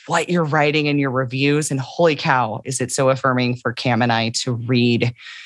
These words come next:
those reviews and know that our good work here and our impact here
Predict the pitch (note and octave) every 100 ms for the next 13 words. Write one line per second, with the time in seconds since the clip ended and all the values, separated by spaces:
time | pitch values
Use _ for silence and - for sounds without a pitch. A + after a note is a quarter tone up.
0 | - _ - D3+ D3 D3 D#3 C3 C3+ B2+
1 | A#2 A#2+ A#2 - - - - _ _ D3+
2 | D#3+ D3+ C3+ - D#3 D#3+ E3 E3 D#3 D3
3 | C3+ A#2+ A#2+ - _ D3+ B2 A#2+ - -
4 | E3 D#3 C#3 D#3+ C3+ C3+ C3 - - C3
5 | B2+ - B2+ B2+ C3+ C3+ C3 A2 A#2+ -
6 | A#2+ A2